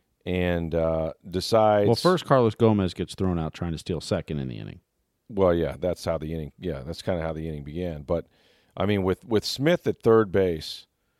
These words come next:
Speaker 1: something got in his head that he thought he could steal home with C J Cron at the plate, and Marco Estrada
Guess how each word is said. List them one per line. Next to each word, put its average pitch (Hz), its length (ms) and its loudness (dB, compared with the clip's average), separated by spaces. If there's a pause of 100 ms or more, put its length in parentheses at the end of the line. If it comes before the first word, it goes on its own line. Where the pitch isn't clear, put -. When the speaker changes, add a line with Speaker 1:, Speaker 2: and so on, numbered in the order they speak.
(400)
Speaker 1:
something 175 520 0
got 104 200 4
in 98 120 2
his 92 180 -2
head 95 260 2
that 80 120 -6
he 101 120 -4
thought 95 260 2
he 90 100 -4
could 82 160 -8
steal 107 400 0
home 82 460 -4
with - 120 -10
C 101 140 -10
J 95 160 -2
Cron 95 280 -4
at 85 80 -8
the - 80 -10
plate, 82 400 -4 (540)
and 90 140 -6
Marco 98 340 2
Estrada 87 600 0